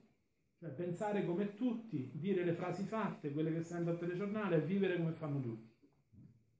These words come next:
Lottando magari per avere qualcosetta in più io anziché l'altro, no? La lotta, competizione. Oppure pensare diversamente, esercitare lo spirito critico. Naturalmente qual è l'impegno? Pensare diversamente significa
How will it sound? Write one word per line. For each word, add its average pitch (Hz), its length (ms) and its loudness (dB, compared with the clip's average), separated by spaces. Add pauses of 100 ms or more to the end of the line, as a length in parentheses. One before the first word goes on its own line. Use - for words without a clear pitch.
(400)
Lottando 226 640 4
magari 185 400 6
per 156 120 6
avere 170 280 6
qualcosetta 170 540 2
in 170 100 2
più 170 160 4
io 180 240 6
anziché 143 340 2
l'altro, 113 440 -4
no? 170 240 -2
La 151 100 2
lotta, 123 400 0 (300)
competizione. 139 920 -4 (340)
Oppure 262 500 2
pensare 139 460 2
diversamente, 170 640 0
esercitare 143 540 -2
lo 185 100 -2
spirito 123 380 -6
critico. 120 480 -6
Naturalmente 202 840 2
qual 147 160 2
è 131 80 2
l'impegno? 127 460 0 (120)
Pensare 170 460 0
diversamente 170 720 0
significa 147 600 -2